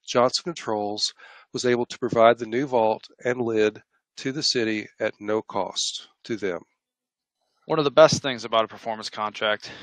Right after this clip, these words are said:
Speaker 2: is that the system performance is financially guaranteed. If something does not work to the level specified in the contract,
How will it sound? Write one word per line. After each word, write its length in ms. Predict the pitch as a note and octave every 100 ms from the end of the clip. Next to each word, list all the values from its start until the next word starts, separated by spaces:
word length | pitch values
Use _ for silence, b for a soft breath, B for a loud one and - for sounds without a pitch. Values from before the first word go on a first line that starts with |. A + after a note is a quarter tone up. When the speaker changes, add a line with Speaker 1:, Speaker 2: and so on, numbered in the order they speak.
| B
Speaker 2:
is 80 | A2
that 120 | A2+
the 60 | A2+
system 400 | - C3+ - B2+
performance 580 | B2 - A#2 A2 G#2 -
is 140 | A2
financially 560 | - G#2+ G#2 G#2 - G#2
guaranteed. 600 | - G2 F#2+ - G2 F2 A2+ b b b b - A2
If 80 |
something 340 | - B2 C3+ B2+
does 180 | A2+ A2+
not 300 | A2+ G#2+ G#2
work 240 | A2+ B2+
to 140 | -
the 80 | G#2
level 260 | A2 A2 G#2
specified 720 | - A#2+ - - G#2+ G2+ -
in 160 | D3+
the 60 | B2
contract, 680 | - G#2 G2+ - F#2+ G2 -